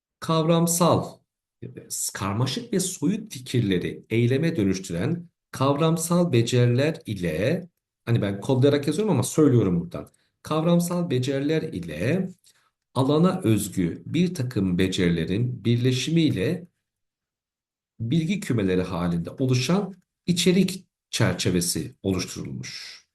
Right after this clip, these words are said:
Heh. Şimdi işte kavramsal beceriler, alan becerileri ve içerik çerçevesi birleşerek bunlar neyi oluşturmuş biliyor musunuz?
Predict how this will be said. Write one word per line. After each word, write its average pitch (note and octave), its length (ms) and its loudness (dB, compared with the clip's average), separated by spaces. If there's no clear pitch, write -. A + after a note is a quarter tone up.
Heh. B2+ 120 2
Şimdi G3+ 500 0
işte F3+ 540 2
kavramsal E3 800 2
beceriler, G#2 960 2
alan D3+ 360 2
becerileri G2+ 580 2
ve F2 220 -2
içerik D3 480 0
çerçevesi F2 760 -2
birleşerek G2+ 1040 2
bunlar C#3 360 0
neyi D#3 160 4
oluşturmuş G2+ 500 -2
biliyor F#3+ 180 2
musunuz? - 420 -4